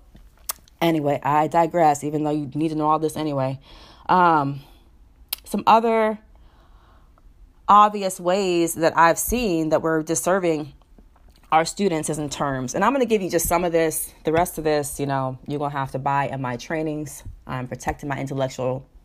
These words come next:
property, but you do need to just consider, like, as you're starting to get some of these, uh, examples, do your own introspection. Start to look within your own lesson plans and be like, "Mm, I don't know, maybe there's a better way to phrase that. Maybe I should be thoughtful about that."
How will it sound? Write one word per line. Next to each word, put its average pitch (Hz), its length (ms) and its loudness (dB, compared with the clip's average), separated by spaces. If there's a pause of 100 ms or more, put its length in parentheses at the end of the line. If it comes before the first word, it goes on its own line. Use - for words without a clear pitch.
(140)
property, 208 520 -2 (300)
but 196 160 2
you 214 80 -2
do 240 260 0
need 214 220 0
to 170 280 2 (520)
just 269 200 -2
consider, 269 480 0
like, 160 140 0
as 247 200 6
you're 262 100 -4
starting 254 360 2
to 220 120 0
get 226 280 0
some 220 220 2
of 202 140 2
these, 196 520 -2
uh, 160 360 4
examples, 170 760 0 (640)
do 202 160 0
your 392 180 2
own 185 460 0 (120)
introspection. 131 840 -4
Start 349 260 -2
to 349 60 -4
look 277 160 -2
within 247 220 -2
your 220 120 0
own 240 240 0
lesson 165 300 0
plans 143 380 -2
and 151 100 -6
be 165 120 -2
like, 165 180 2
"Mm, 202 240 -6
I 190 80 -2
don't 202 160 0
know, 214 220 2
maybe 170 260 -2
there's 175 160 0
a 175 40 -6
better 175 220 2
way 170 140 0
to 165 80 -2
phrase 180 320 -2
that. 151 280 4
Maybe 156 240 0
I 156 60 4
should 151 160 -8
be 156 140 -2
thoughtful 143 480 0
about 139 280 -6
that." 131 200 -10